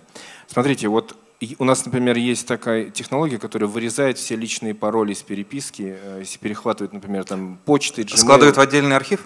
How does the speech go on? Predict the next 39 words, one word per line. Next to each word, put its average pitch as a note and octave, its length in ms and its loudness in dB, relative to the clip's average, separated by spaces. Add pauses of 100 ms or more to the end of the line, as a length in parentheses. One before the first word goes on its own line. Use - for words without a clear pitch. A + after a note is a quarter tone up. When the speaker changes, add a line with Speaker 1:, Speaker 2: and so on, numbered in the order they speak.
(120)
Speaker 1:
Нет, B2+ 340 2
убирает B2 520 8
вообще, G#2+ 280 -2
не C3+ 220 10
перехватывает. C#3 800 8 (960)
Нет, - 260 6
нет, F#4 160 4
нет, C#4 160 8
не C3 60 0
перехватывает. E3 720 8
Это C#3 120 2
сделано D#3 240 4
для D3+ 80 4
того, G3 220 6
чтобы D3 280 4
не F3 120 4
было D#3+ 140 4
этого C#3+ 200 0
соблазна. C3 520 6
Speaker 2:
А, - 40 4
Speaker 1:
Это D3 80 2
Speaker 2:
а, D3 40 8
Speaker 1:
раз. - 360 2
Speaker 2:
так, D3+ 140 6
тогда C#3 180 8
у D3 60 10
меня C3+ 120 8
вопрос. C#3+ 280 6 (160)
Э, B2+ 60 0
в A#2+ 760 6
InfoWatch C#3 520 6 (200)
на B2 340 6
ста G#3+ 220 6
процентах E3+ 440 4
компьютеров C3+ 440 2
стоит B2 380 0
D A2 80 0
L A2 80 2
P? G2 160 -10